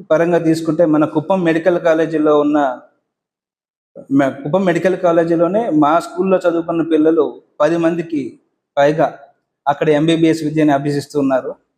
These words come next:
దీనికి చెప్పడానికి మేము చాలా గర్వపడుతున్నాం. ఇతర కాలేజీల్లో కూడా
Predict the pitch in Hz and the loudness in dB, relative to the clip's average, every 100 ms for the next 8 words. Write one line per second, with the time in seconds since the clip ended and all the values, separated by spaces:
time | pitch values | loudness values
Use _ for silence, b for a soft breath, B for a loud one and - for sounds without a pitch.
0 | _ _ _ 139 143 135 143 135 123 - | _ _ _ 0 0 0 -2 -4 -4 -12
1 | - 139 143 156 151 139 139 143 135 135 | -4 -4 0 2 2 2 2 0 0 -2
2 | 135 127 135 156 - _ _ _ _ _ | -2 -4 -6 -8 -10 _ _ _ _ _
3 | _ 143 156 202 202 202 190 180 190 190 | _ -2 2 2 2 2 2 0 0 0
4 | 180 175 196 | 0 0 2